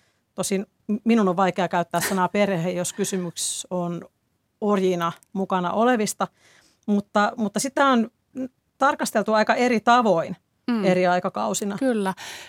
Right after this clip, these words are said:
Speaker 2: Ja, ö, jo juutalaiset intellektuaalit, kuten Filon Alexandrialainen vuonna kaksikymmentäviisi ennen ajanlaskun alkua, mutta myös monet kristityt, ö, kirkkoisät ja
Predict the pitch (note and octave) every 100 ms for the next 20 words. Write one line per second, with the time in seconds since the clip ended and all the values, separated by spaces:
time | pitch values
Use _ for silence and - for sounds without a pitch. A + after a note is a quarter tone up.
0 | - G3 - - _ G3 - _ _ G#3
1 | G3+ F#3+ F3+ D#3 - _ _ _ _ _
2 | _ _ _ _ _ _ - G#3+ C#4+ -
3 | F3 E3 G#3 A3+ B3 C4+ D#4+ - F#3 G3+
4 | G#3+ A3+ - A#3 G#3 - F3+ E3+ F3+ F#3+
5 | - F3+ F#3+ - B3 A#3+ A3+ A#3 G3+ F3
6 | F3 E3 F3 - - - A#3 C4 C4+ A3+
7 | A3 G3+ G3+ F#3 - G#3 F#3+ F#3 F3 F#3
8 | F#3+ F#3 G3+ A3+ A3 B3 B3+ A3 - G#3+
9 | - G3+ F#3+ F3+ - - - - - -
10 | - F3+ E3 D3+ _ - F3 - - B3
11 | D4 C#4 - - G3 F3